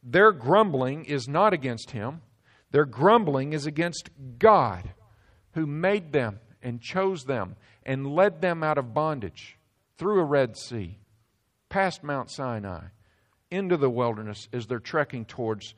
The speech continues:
the promised land. Grumbling is against God, and it is a sin because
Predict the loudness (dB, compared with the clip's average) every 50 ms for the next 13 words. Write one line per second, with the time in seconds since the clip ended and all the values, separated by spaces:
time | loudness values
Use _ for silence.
0 | _ _ _ _ _ _ _ -16 -16 -10 -8 -6 -6 -6 -8 -10 -14 -16 -16 -16
1 | -16 -18 -20 -20 _ _ _ _ _ _ _ _ _ _ _ _ _ _ _ _
2 | _ _ _ _ _ _ _ _ _ _ -14 -2 2 4 6 6 6 4 2 0
3 | 0 -2 -4 -4 -6 -6 -4 -4 -4 -4 -4 -8 -8 0 2 2 4 6 6 4
4 | 4 4 2 -2 -2 -2 -2 -2 -4 -6 -8 -8 -10 -6 -4 -2 0 0 -2 -2
5 | -4 -6 -6 -6 -2 0 2 4 4 4 2 0 -2 -4 -6 -12 -16 -18 -20